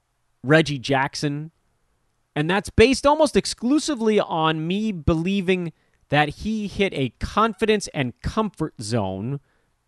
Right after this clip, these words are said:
in the playoffs this year that's basically, like, carte blanche for him to go and take a crap ton of shots this coming year. Makes much more sense in points leagues 'cause his field goal percent is garbage and he doesn't get any defensive stats. Um,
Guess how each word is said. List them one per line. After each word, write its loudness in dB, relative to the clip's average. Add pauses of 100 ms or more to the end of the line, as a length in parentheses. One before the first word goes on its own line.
(300)
in 6
the 0
playoffs 4
this -4
year -2 (440)
that's 0
basically, 2 (240)
like, -2 (100)
carte 4
blanche 0
for 0
him 2
to 0
go 0
and -6
take -2
a -4
crap 0
ton 0
of -2
shots -2
this -6
coming -4
year. 0 (260)
Makes 2
much 4
more 2
sense -2
in -4
points -4
leagues -2
'cause 0
his -6
field 4
goal 4
percent 0
is -4
garbage 2
and -6
he -2
doesn't 0
get -2
any -2
defensive -2
stats. -4 (840)
Um, 0